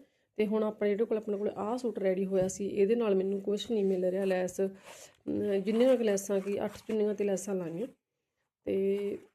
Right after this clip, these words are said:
ਲੈਸਾਂ ਦੇ ਨਾਲ ਹੁਣ ਜਦੋਂ ਆਪਾਂ ਉਹ ਵੀ ਲੈਸ ਮਿਲ ਨਹੀਂ ਰਹੀ, ਤੇ ਫਿਨਿਸ਼ਿੰਗ ਪੱਟੀ ਬਾਰੇ ਸੋਚਦੇ ਸੀ, ਫਿਨਿਸ਼ਿੰਗ ਪੱਟੀ ਵੀ ਥੋੜ੍ਹੀ ਥੋੜ੍ਹੀ ਲਗਭਗ ਮਿਲ ਰਹੀ ਸੀ, ਪਰ ਥੋੜ੍ਹੀ ਜਿਹੀ ਲਾਲੀ ਦੇ ਵਿੱਚ ਜ਼ਿਆਦਾ ਆ ਰਹੀ ਆ।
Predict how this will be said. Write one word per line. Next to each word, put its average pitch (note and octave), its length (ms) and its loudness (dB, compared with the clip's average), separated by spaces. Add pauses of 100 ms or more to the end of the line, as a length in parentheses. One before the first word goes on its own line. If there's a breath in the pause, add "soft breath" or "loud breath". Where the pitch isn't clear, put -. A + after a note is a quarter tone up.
(140)
ਲੈਸਾਂ G#3+ 500 2
ਦੇ A3+ 180 4
ਨਾਲ G#3+ 200 2
ਹੁਣ G#3+ 220 0
ਜਦੋਂ G#3+ 380 0
ਆਪਾਂ G#3 240 -2
ਉਹ F#3+ 260 0 (920)
ਵੀ A#3 140 0
ਲੈਸ G#3 320 2
ਮਿਲ G3+ 220 6
ਨਹੀਂ A3+ 140 4
ਰਹੀ, A#3 120 2 (400)
ਤੇ G#3 80 -2
ਫਿਨਿਸ਼ਿੰਗ G#3+ 400 0
ਪੱਟੀ A#3 200 -2
ਬਾਰੇ G#3 180 2
ਸੋਚਦੇ G3+ 280 0
ਸੀ, F#3+ 100 -6
ਫਿਨਿਸ਼ਿੰਗ F#3 420 -4
ਪੱਟੀ G3+ 180 -4
ਵੀ G#3+ 200 -2
ਥੋੜ੍ਹੀ G3+ 260 -2
ਥੋੜ੍ਹੀ A3+ 480 0
ਲਗਭਗ G#3 380 -2
ਮਿਲ F#3 300 2
ਰਹੀ F#3+ 160 2
ਸੀ, - 140 -8
ਪਰ G3+ 160 0
ਥੋੜ੍ਹੀ G3 340 0
ਜਿਹੀ G#3+ 180 -2
ਲਾਲੀ F3+ 320 0
ਦੇ F3+ 80 -2
ਵਿੱਚ F3+ 180 -4
ਜ਼ਿਆਦਾ F3 300 2
ਆ F3 100 -8
ਰਹੀ G3 180 0
ਆ। C4+ 60 -2